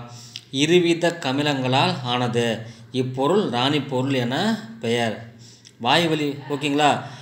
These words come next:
இந்த ராணி தேனீக்களுடைய பணி என்னன்னு பார்த்தோம்னா, முட்டையிடுதுன்னு பார்த்தோம். இந்த ராணி தேனீ வந்து பார்த்தீங்கன்னா, தன்னுடைய, அஹ், பணி என்னன்னு பார்த்தா, உணவு சேகரிக்கவோ அல்லது கூடு கட்டவோ இதனால முடியாது.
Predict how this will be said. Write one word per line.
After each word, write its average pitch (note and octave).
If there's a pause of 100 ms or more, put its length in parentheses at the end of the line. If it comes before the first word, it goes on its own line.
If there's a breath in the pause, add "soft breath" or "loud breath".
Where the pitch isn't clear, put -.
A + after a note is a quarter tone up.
(160 loud breath)
இந்த B2+
ராணி C3+
தேனீக்களுடைய B2
பணி B2+
என்னன்னு C3
பார்த்தோம்னா, C#3
முட்டையிடுதுன்னு B2+
பார்த்தோம். C3 (340 loud breath)
இந்த B2
ராணி C#3+
தேனீ C#3+
வந்து C3
பார்த்தீங்கன்னா, B2+
தன்னுடைய, A#2+ (2250 loud breath)
அஹ், C3+
பணி D3
என்னன்னு D3
பார்த்தா, C#3+
உணவு D3
சேகரிக்கவோ C3
அல்லது C3
கூடு C#3+
கட்டவோ C#3+
இதனால C3 (340)
முடியாது. B2